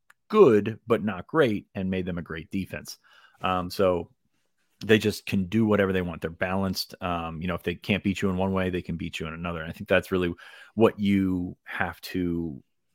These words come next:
keep in mind when Ohio State's out there, is there's just so many places that they can go. There are, I think, avenues to beating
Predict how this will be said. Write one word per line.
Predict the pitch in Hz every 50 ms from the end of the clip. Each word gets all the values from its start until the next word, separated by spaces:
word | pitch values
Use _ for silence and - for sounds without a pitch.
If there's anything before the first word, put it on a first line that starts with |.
| _ _ _
keep | - - 120 104 -
in | 98 92
mind | 90 90 90 90 87 85 82
when | 87 87
Ohio | 85 - 92 87 82
State's | - - 90 85 - 95
out | 82 82 -
there, | 87 82
is | 85 82 -
there's | - 92 -
just | - 92 - -
so | - - 101
many | 90 92 90
places | - _ - 104 95 95 - - 95 85 -
that | - 85 -
they | 82 76
can | 76 - 80 76
go. | - 135 104 - - _ - - - - -
There | - 131 123 123
are, | 143 117 - - -
I | 101
think, | - 123 104
avenues | 107 107 110 110 107 104 98 -
to | 98
beating | 87 101 98 98 104 104 107